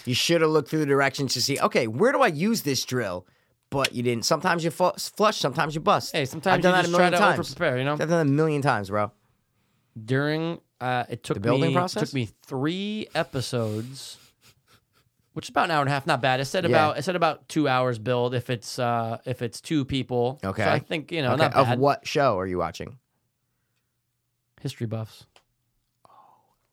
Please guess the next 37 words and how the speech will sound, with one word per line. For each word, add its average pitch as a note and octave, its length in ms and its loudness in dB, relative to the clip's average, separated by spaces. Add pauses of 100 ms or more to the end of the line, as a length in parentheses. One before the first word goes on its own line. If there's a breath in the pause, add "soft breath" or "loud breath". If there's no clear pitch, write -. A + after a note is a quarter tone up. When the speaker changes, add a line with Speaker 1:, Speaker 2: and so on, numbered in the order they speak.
(100)
Speaker 2:
I C3+ 120 4
watched D3 340 0
a E3+ 60 2
lot E3+ 420 2 (100)
prior G#3 340 2
to, D3+ 160 -2
but C#3+ 100 2
I C3+ 40 2
said, C#3 180 -4
"You D3+ 80 0
know F3 140 0
what? F#3 180 0
Let F3+ 100 0
me C4+ 80 -2
throw C4 200 -2
something A3 200 -2
on G3+ 160 2
that D3 100 0
I C#3+ 60 2
can C3+ 180 -6
listen F3 460 -2
to C#4+ 380 0
Speaker 1:
Yes. G2+ 300 -2
Speaker 2:
while G#3+ 280 2
I'm F3 220 0
building," B2+ 460 0
right? D3 260 2
You're G2 140 0
Speaker 1:
Hundred F#2+ 120 -2
percent. F#2 420 -4 (380)
Speaker 2:
boom, G2+ 80 -8
boom, G2 80 -2
Speaker 1:
Hundred G2+ 260 2
percent. F#2+ 420 2
Speaker 2:
boom. - 20 2
Watched D3 280 2
Speaker 1:
great. F#2+ 240 0